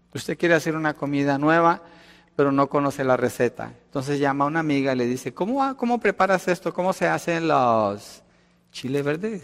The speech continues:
¿Hay una comida así?". No, no sé. ¿Dónde me, sí?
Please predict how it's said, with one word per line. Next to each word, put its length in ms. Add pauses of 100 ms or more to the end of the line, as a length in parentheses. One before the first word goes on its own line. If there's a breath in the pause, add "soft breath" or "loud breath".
¿Hay 160
una 160
comida 320
así?". 220
No, 180
no 160
sé. 300 (260)
¿Dónde 260
me, 160
sí? 220